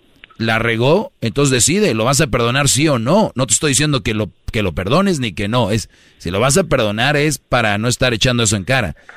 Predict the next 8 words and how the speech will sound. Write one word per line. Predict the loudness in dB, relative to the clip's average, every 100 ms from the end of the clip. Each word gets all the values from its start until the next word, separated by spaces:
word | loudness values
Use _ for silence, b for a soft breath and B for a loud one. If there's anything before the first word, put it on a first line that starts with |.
| -14 -4
Pero | 0 0 0
con | 0 0
el | 2
tipo | 0 2 2
de |
relaciones | 2 2 2 2 2
que | 0
viven, | 2 0 0 -6